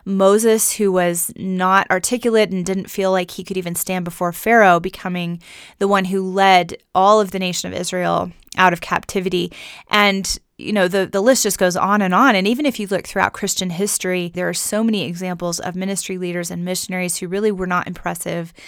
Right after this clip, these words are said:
by human standards. D L Moody is one that you often hear wasn't, uh, very well spoken, and yet he was one of the most powerful evangelists in Christian history. Another man that I've heard of is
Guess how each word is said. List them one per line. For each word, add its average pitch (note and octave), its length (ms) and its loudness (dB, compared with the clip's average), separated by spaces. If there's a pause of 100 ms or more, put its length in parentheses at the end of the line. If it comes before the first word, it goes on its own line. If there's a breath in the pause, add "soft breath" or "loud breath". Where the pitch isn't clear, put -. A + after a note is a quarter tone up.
(240 loud breath)
by F3+ 140 4
human A3 420 0
standards. F2+ 580 -6
D A#3 180 0
L A3 120 6
Moody G3+ 280 0
is F3+ 140 -2
one F#3 200 -2
that F3+ 100 -4
you F#3 140 -2
often F3 260 -2
hear F3 400 -2 (440 loud breath)
wasn't, F#3 600 0 (200)
uh, F#3+ 220 -4
very G3+ 180 2
well A3 160 4
spoken, - 540 -4
and G3 180 -2
yet F#3 360 4
he F#3+ 120 -8
was G3+ 160 -2
one G3 120 -2
of F#3+ 100 -4
the F#3+ 60 -2
most F3+ 180 -6
powerful G3+ 540 0
evangelists F3 840 -4 (280 loud breath)
in G3+ 100 -4
Christian F#3+ 380 -4
history. G3 500 -6 (360 loud breath)
Another G#3 340 2
man F#3+ 320 0
that F#3 120 0
I've F3+ 180 2
heard G3 200 -2
of F3+ 100 0
is F3+ 160 -2